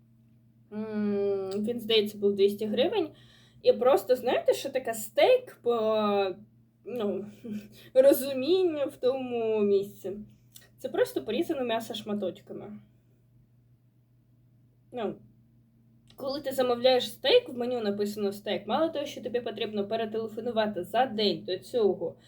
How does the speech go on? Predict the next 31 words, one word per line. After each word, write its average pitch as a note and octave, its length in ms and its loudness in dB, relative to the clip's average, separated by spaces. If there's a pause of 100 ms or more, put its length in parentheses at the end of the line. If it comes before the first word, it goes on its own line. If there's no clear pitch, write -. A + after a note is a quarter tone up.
(260)
а, F3+ 160 -8
і A3 120 -6
сказати, G#3+ 540 0
що G3+ 160 -10
ти G#3+ 80 -4
будеш G3+ 320 -4
замовляти G3 560 -4
стейк D#4 420 0
завтра, G#3 420 -2
там, F3 260 -8
приблизний G#3 540 0
час, G4+ 360 -4 (360)
так A#3+ 180 -10
тобі B3 220 2
ще G4 180 -2
й - 20 -2
потрібно B3 600 -8
прийти G#3 300 2
і C4 220 -2
дізнатися, A#3+ 640 -4
що G#3+ 180 -12
тобі E4 240 -10
не E4+ 100 0
буде E4+ 260 -4
стейку, G#3 460 -4
тебе C4 240 -4
будуть D#4 340 -8
шматки D#4+ 680 -2
м'яса F#4 460 4
вже G#3 260 0
порізані. E3+ 680 -6